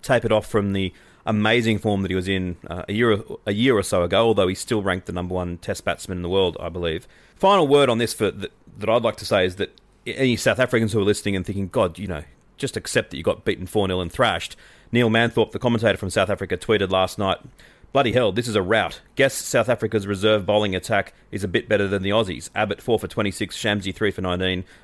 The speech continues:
Australia eight for a hundred and twenty-one," making the point that in the fourth one dayer, the,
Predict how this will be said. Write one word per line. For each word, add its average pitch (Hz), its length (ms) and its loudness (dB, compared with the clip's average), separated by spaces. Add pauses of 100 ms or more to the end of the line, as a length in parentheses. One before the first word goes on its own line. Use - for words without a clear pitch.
Australia 98 540 0 (180)
eight 104 160 -2
for - 120 -6
a 90 40 0
hundred 90 200 -4
and 90 100 -6
twenty-one," 92 480 -2 (280)
making 110 300 0
the 95 60 -2
point 107 260 0
that 101 80 -2
in 98 80 -2
the 95 60 0
fourth 147 320 4
one 101 180 2
dayer, 92 280 4
the, 90 160 -2